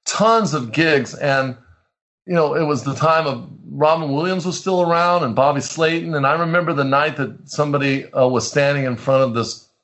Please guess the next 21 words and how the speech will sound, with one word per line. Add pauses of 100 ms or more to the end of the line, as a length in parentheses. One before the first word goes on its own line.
(520)
we
were
on
a,
in
front
of
a
club
called
the
Holy
City
Zoo
out
here
on
Clement
Street. (580)
And,
um,